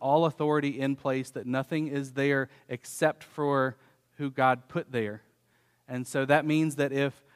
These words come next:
our government tells us that these are the rules, then God has put that government and those officials in place, and we should follow the rules. So we should never condone people doing things illegally, and that includes people,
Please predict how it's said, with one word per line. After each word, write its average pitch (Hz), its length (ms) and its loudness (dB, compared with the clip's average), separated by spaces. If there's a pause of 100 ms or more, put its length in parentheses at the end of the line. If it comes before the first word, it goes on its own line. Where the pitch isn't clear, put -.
our 143 160 2
government 160 500 2
tells 160 300 0
us 147 180 -2
that 135 320 -2
these 151 240 2
are 156 100 2
the 139 120 -2
rules, 160 560 -2 (680)
then 139 180 -2
God 156 280 6
has 175 140 0
put 202 300 -2
that 156 200 2
government 151 440 2
and 131 120 -2
those 143 160 0
officials 147 460 -4
in 131 140 -2
place, 143 340 -2
and 135 160 -4
we 151 100 0
should 151 200 -6
follow 147 320 2
the 131 100 -6
rules. 139 340 -2
So 139 140 -4
we 151 80 2
should 151 180 -2
never 160 280 2
condone 156 600 2
people 151 300 -4
doing 147 300 0
things 135 420 -2 (240)
illegally, 135 640 0 (380)
and 127 160 -4
that 147 160 4
includes 143 520 0
people, 139 480 -6